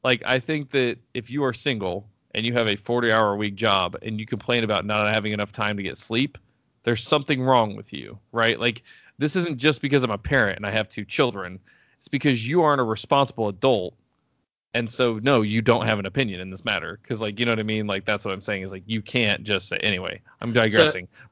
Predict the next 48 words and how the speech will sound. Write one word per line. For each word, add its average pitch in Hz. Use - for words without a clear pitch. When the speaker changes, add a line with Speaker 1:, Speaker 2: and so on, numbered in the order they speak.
Speaker 1:
Long 147
Speaker 2:
well, 156
I 156
Speaker 1:
story 151
Speaker 2:
mean, 160
Speaker 1:
short, 143
Speaker 2:
but -
Speaker 1:
they 127
have 139
all 123
Speaker 2:
it -
Speaker 1:
the 120
gaslighting. 107
Yes. 90
Speaker 2:
But 190
it 185
is 190
weird 160
that, 131
the, 143
I 139
mean, 127
'cause 127
yes, 120
the 131
gaslighting 139
is 120
definitely 131
a 110
criticism 127
thrown 117
around 120
on 113
the 113
left 113
much 117
more, 113
that 98
they'll 110
say, 110
you 110
know, 104
"Conservatives 165
are 147
gaslighting, 135
conservatives 151
are 143
gaslighting." 143